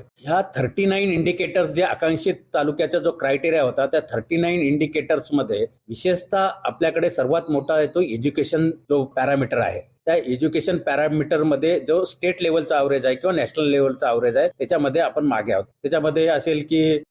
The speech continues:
साठ टक्के मार्क घे-, दहावीला घेणाऱ्याच्या विद्यार्थ्याची संख्या असेल किंवा काही शाळाबाह्य विद्यार्थ्याची संख्या आहे, पट नोंदणी केलेली असेल पण actually तो पट नोंदणी केल्यानंतर या ना त्या कारणाने तर त्यांचे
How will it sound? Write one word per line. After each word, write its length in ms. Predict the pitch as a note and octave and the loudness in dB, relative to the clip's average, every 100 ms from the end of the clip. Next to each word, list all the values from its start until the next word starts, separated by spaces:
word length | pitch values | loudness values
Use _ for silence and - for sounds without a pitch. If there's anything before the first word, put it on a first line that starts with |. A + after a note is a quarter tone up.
| D3+ | -6
साठ 280 | C#3 D3 C#3 | -2 -2 -2
टक्के 220 | D#3+ - | -4 -2
मार्क 340 | D#3+ D3+ D3 D3 | 0 2 0 0
घे-, 300 | C#3+ D3 C#3+ | 0 2 2
दहावीला 480 | B2+ C3+ D3 D3 C#3+ | 0 0 2 2 0
घेणाऱ्याच्या 560 | C3 C3 C#3+ C#3 C#3 | 0 0 2 0 0
विद्यार्थ्याची 460 | C3 C3 C3+ C#3 B2+ | 0 0 -2 -4 -6
संख्या 340 | C3 B2+ C3+ | -4 -2 0
असेल 300 | B2+ - B2+ B2+ _ | -2 -2 -4 -4 _
किंवा 200 | C#3+ D3 | 0 0
काही 280 | D3 D3+ D3+ | 0 0 0
शाळाबाह्य 640 | - C3 C#3+ C#3 C#3+ D#3+ | 0 0 0 0 2 2
विद्यार्थ्याची 520 | C3 B2+ C3+ C3+ C#3 A#2 | 2 0 -2 0 -2 -2
संख्या 320 | B2 A#2 A#2+ | -8 0 2
आहे, 120 | B2 - _ - | 2 -2 _ -2
पट 120 | C3+ - | -2 0
नोंदणी 340 | C#3 C#3+ D3+ | 0 2 2
केलेली 360 | D3+ C#3+ C#3+ D#3 | 2 0 2 2
असेल 240 | D3 D#3 | 0 0
पण 160 | C#3 D3+ | -2 0
actually 400 | B2+ - D3+ D3 | 0 -2 -2 0
तो 80 | D#3 | 0
पट 200 | D3+ D3 C#3+ | 0 -2 0
नोंदणी 260 | C#3+ D3 D3 | 0 2 2
केल्यानंतर 460 | C#3+ C#3+ C#3+ D3 C#3 A2 | 0 0 0 -2 -4 -2
या 120 | B2 | 0
ना 120 | C#3+ | 2
त्या 160 | C#3+ C#3+ | 2 0
कारणाने 400 | C#3 C3+ C#3 C#3 C3+ | 0 0 2 0 0
तर 60 | D3 | 0
त्यांचे 380 | - B2+ D#3+ | 0 0 -2